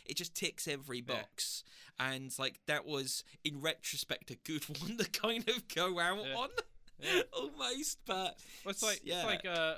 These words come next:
Speaker 2: like, in January, I had one of the best gigs of my, uh, gigging career with Brave Rival,
Speaker 1: Mm.
Speaker 2: uh, where we recorded it for the live album, and literally we're flying high. We're like, "This
Speaker 1: Yeah.
Speaker 2: is brilliant. We're going places for sure."
Speaker 1: Yeah.
Speaker 2: Um,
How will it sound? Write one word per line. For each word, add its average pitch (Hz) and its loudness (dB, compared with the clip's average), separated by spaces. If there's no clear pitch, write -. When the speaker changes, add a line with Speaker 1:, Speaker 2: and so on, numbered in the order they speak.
Speaker 2:
like, 156 -4
in 160 -10
January, 139 -2
I 156 -4
had 135 -4
one 143 -4
of 135 -4
the 120 -12
best 135 -4
gigs 131 -6
of 127 -10
my, 135 -2
uh, 101 -6
gigging 107 -10
career 117 -6
with 117 -10
Brave 117 -6
Rival, 120 -8
Speaker 1:
Mm. 123 -6
Speaker 2:
uh, 107 -4
where 110 -6
we 110 -6
recorded 110 -8
it - -10
for - -18
the 110 -8
live 113 -2
album, 113 -6
and 117 -10
literally 123 -8
we're 107 -8
flying 127 -6
high. 127 -2
We're 95 -10
like, 104 -6
"This 123 -6
Speaker 1:
Yeah. 110 -4
Speaker 2:
is - -14
brilliant. 123 -4
We're 110 -8
going 117 -6
places 113 -8
for - -16
sure." 117 -6
Speaker 1:
Yeah. 110 0
Speaker 2:
Um, 104 -6